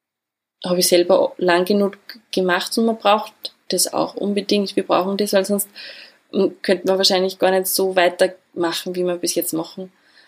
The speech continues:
Aber ich hab für mich einfach eine Entscheidung getroffen vor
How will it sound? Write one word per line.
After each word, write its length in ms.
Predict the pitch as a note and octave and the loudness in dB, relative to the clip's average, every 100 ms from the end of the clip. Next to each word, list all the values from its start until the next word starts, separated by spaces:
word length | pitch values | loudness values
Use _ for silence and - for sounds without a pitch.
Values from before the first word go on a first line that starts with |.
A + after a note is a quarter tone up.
| _ _ _ - - _ _ - | _ _ _ -20 -20 _ _ 0
Aber 360 | G3+ G#3 - - - | 2 4 2 -4 0
ich 120 | A3+ | 4
hab 120 | A3+ | 4
für 100 | B3+ | 4
mich 220 | B3+ B3+ | 4 4
einfach 260 | A#3 A3 A3+ | 2 0 0
eine 160 | A#3 A3+ | 2 2
Entscheidung 440 | A3 G3+ A#3 C#4 | 2 2 2 2
getroffen 580 | B3+ F#3+ F3+ F3+ F#3 F#3 | 2 0 -4 -4 -6 -6
vor 440 | - F3 - - | -4 -2 -2 -4